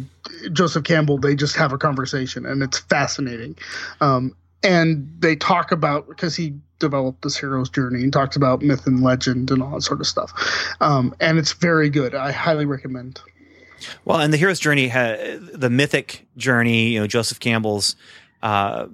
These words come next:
Speaker 2: mythic
Speaker 1: Was it
Speaker 2: outline has become kind of a,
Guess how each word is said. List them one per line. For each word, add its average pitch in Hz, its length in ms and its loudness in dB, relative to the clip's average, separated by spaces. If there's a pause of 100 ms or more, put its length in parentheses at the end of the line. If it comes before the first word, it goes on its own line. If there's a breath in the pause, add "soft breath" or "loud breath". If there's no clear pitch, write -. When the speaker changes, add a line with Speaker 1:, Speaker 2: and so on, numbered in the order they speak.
(640)
Speaker 2:
mythic 123 380 2
Speaker 1:
Was 151 120 4
it 113 80 4
Speaker 2:
outline 101 480 0 (480 soft breath)
has 135 220 0
become 135 460 2
kind 123 240 0
of 110 120 0
a, 101 480 -4